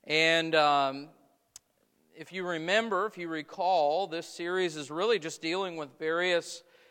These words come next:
um, issues, whether doctrinal issues or other practical, uh, questions that we may face, and trying to examine them from a biblical perspective.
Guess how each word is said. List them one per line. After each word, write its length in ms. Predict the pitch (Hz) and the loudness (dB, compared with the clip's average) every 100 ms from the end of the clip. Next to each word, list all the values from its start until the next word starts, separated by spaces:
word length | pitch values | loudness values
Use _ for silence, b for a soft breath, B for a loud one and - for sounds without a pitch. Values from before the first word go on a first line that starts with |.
| _ | _
um, 560 | 139 139 135 131 123 123 120 _ _ - | -6 -2 -2 -4 -8 -14 -20 _ _ 0
issues, 920 | 196 220 214 214 214 240 233 - - _ _ | 0 0 -4 -6 -6 -8 -14 -20 -20 _ _
whether 680 | 147 160 151 139 139 139 135 _ _ _ _ _ 123 | -6 -4 -4 -6 -8 -10 -14 _ _ _ _ _ -2
doctrinal 520 | 165 202 - 202 202 | 0 0 -4 -6 -4
issues 680 | 185 196 - 196 190 190 160 | -4 -6 -6 -6 -4 -4 -4
or 160 | 147 | -2
other 260 | 147 175 165 | 0 -2 -4
practical, 880 | - 165 180 - 175 170 165 156 B B B B | -6 -4 -4 -6 -8 -4 -2 -4 B B B B
uh, 240 | - 139 135 | -2 -2 -2
questions 720 | - 190 208 - 226 202 175 | -2 0 0 0 -4 -4 -4
that 160 | 170 | -4
we 140 | 160 185 | -4 -6
may 220 | 170 151 | -6 -8
face, 640 | - 190 208 180 190 - | -8 -2 0 0 -2 -6
and 260 | 160 160 156 | -8 -6 -4
trying 260 | 196 190 185 | -2 0 2
to 100 | 180 | 2
examine 460 | 143 160 180 202 | 2 -2 -2 -2
them 120 | 180 | -6
from 180 | 160 170 | -8 -8
a 60 | 147 | -6
biblical 440 | 151 170 170 160 | -4 -4 -4 -4
perspective. 960 | 151 165 147 - 185 214 - 147 170 | -4 -8 -10 -6 0 0 0 -4 -4